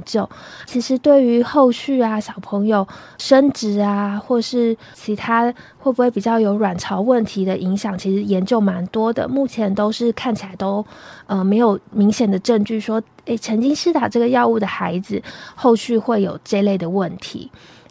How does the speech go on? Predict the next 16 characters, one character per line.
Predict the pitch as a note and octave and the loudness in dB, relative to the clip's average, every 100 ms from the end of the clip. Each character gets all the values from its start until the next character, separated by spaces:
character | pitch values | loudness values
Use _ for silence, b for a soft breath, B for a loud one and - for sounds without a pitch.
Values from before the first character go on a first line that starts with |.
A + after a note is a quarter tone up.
| B | B
呃， | A3 A3 | -4 0
唯 | A3+ A3+ | 2 2
一 | B3+ C#4+ | 4 2
就 | C#4 C#4 | 2 0
是 | - C4+ A3+ | 2 0 2
有 | F3 E3+ - | -2 -6 -2
被 | A#3+ A3+ | 0 0
提 | - F3+ | -2 -2
到 | A3 A3 | 0 0
说， | A3+ | -2
诶， | G#3+ A3 | -2 -4
可 | - | -4
能 | F#3+ F#3 | -4 -4
比 | |
较 | F#3+ A3+ | -2 0
要 | A#3 | 2